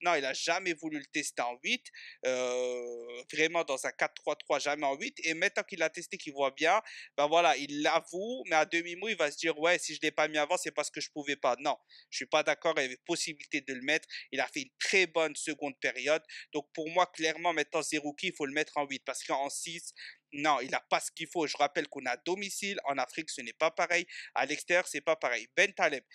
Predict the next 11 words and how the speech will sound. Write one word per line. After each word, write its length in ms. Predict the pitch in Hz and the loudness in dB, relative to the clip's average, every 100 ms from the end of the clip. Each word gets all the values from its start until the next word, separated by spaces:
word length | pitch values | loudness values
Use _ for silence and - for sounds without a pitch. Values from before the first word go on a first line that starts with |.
| - - | -18 -2
Alors, 320 | 139 147 135 - | 0 2 -2 2
Ben 160 | 226 | 2
Taleb, 320 | 208 190 160 151 | 2 -2 -2 -2
personnellement, 800 | - 196 - 160 147 143 214 247 - | -2 -2 -4 -4 -4 0 0 0 -2
j'en 200 | - 147 | -2 2
attends 380 | 160 - 226 - _ | 0 2 0 0 _
plus 300 | - 269 233 | -8 -6 -2
de 80 | 180 | -2
Ben 180 | 170 180 | 0 -2
Taleb. 340 | - 180 156 117 135 | 0 0 0 -2 -6
Moi, 260 | 147 165 131 | 2 4 4